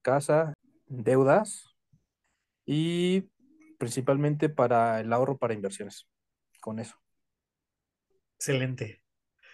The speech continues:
Speaker 2: Ahora, pasa algo muy interesante a la hora de empezar a armar los presupuestos. ¿Qué pasa cuando las personas te dicen? No sé si te ha pasado a ti o yo, que he dado muchas consultorías de finanzas.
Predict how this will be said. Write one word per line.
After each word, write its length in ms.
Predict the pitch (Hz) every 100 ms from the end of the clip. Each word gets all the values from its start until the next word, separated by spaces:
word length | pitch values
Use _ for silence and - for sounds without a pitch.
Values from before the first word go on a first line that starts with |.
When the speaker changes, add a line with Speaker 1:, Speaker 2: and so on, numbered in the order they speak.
| - _ _ _ -
Speaker 2:
Ahora, 380 | 156 127 113 -
pasa 240 | 208 254
algo 260 | 247 233 226
muy 200 | 170 196
interesante 840 | 190 156 131 156 151 135 120 143 -
a 80 |
la 180 | 135 135
hora 220 | 139 165
de 500 | 147 139 143 156 147 _ _ _ _ _ _
empezar 380 | 139 143 160 160
a 40 |
armar 360 | 151 139 160 170
los 180 | 165 -
presupuestos. 960 | 127 120 - 139 139 - 151 175 - _ _ _ _ _ _ _ _ _ _ _ _ _ _ _ _
¿Qué 120 | - 247
pasa 280 | 269 277
cuando 240 | 269 180 151
las 220 | 143 135
personas 920 | - 139 139 180 190 170 214 - - _ _ _ _
te 100 | -
dicen? 540 | 135 139 - 120 104 - _ _ -
No 120 | 151
sé 140 | 175
si 140 | 156 143
te 80 |
ha 80 | 151
pasado 260 | 160 156 147
a 100 | 139
ti 240 | 151 165
o 80 | 147
yo, 460 | 123 147 151 156 151
que 140 | 135
he 20 |
dado 180 | 139 143
muchas 320 | 143 151 147
consultorías 540 | - 139 127 127 123 131
de 80 | 131
finanzas. 600 | 120 120 117 120 -